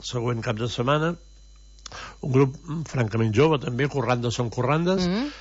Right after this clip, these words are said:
Speaker 1: Aquests estan especialitzats en el cant improvisat, i el cant improvisat aplicat tant a la,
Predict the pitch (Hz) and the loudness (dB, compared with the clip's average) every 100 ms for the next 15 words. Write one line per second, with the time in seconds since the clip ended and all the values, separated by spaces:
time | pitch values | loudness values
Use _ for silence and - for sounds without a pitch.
0 | - 120 101 120 131 - 127 123 - 104 | -10 -6 0 2 2 2 0 0 -2 -2
1 | 123 117 123 127 123 110 - 113 110 117 | 0 0 -2 -2 0 -2 -2 0 0 0
2 | 117 110 117 147 160 - - - - - | 2 2 2 2 -2 -12 -20 -18 -16 -4
3 | 117 143 143 143 143 135 143 151 143 139 | -2 2 2 4 4 4 4 4 2 2
4 | 135 135 120 - 156 151 131 - 135 127 | 2 2 0 2 2 2 0 0 0 2
5 | 127 | 0